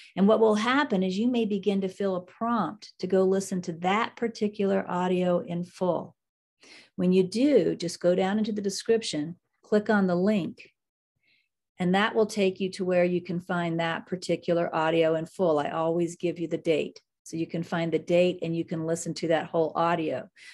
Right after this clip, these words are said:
So again, trust your guidance. Trust your inner promptings.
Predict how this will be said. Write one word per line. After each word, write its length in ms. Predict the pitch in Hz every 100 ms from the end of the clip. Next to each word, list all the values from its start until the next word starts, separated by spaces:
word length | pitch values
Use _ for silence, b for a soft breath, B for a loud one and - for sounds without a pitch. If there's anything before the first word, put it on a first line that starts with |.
| B
So 140 | -
again, 380 | 190 220 202 180
trust 560 | - - 214 220 214 - -
your 300 | 190 196 196
guidance. 720 | 196 196 190 - - - - b b _ -
Trust 560 | - 208 220 226 -
your 320 | 202 196 208 214
inner 300 | 208 214 214
promptings. 920 | - 214 214 214 156 202 208 -